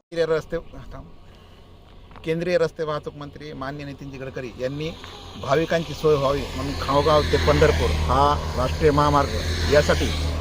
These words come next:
माजलगाव ते केज साठ किलोमीटर अंतरासाठी तब्बल तीनशे कोटी रुपये खर्च झाला. मात्र आपण या ठिकाणी पाहिलं तर दोन तीन वर्षापासून अत्यंत निकृष्ट दर्जाचा रस्ता आहे,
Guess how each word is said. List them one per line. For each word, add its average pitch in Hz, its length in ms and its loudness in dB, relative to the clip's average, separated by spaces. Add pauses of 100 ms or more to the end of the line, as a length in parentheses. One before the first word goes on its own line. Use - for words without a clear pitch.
(100)
माजलगाव 151 480 4 (100)
ते 165 60 0 (120)
केज 165 220 4 (380)
साठ 180 240 4
किलोमीटर 160 300 -2
अंतरासाठी 143 500 -4 (360)
तब्बल 170 280 4 (100)
तीनशे 180 280 -2
कोटी 160 200 0
रुपये 147 200 0
खर्च 131 180 -2
झाला. 123 160 2 (480)
मात्र 170 220 6
आपण 165 220 6
या 160 60 6
ठिकाणी 151 280 2 (100)
पाहिलं 139 240 2
तर 160 100 -2
दोन 139 220 2
तीन 147 80 -2
वर्षापासून 139 520 -2 (240)
अत्यंत 175 440 -6
निकृष्ट 165 300 -6
दर्जाचा 139 300 -2
रस्ता 127 260 -4
आहे, 151 100 -6